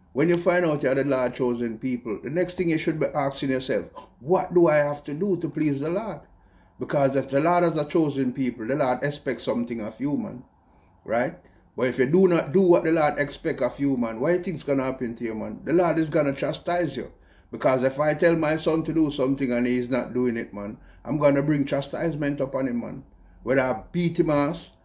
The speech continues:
or whether I give him some punishment, right? But the Lord, man,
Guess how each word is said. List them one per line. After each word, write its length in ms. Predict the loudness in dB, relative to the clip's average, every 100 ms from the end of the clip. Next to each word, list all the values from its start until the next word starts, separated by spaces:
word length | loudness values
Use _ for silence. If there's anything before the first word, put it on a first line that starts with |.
| _
or 180 | -2 0
whether 200 | 2 2
I 80 | 4
give 240 | 4 6
him 160 | 4 2
some 240 | -2 -2
punishment, 520 | -2 -2 -4 -8 -8 -12 -20 -20 _
right? 320 | -4 -2 -4 -8 -20 _ _ _ -20 -6
But 160 | -4 0
the 60 |
Lord, 400 | 2 4 4 2
man, 360 | -2 -2 -8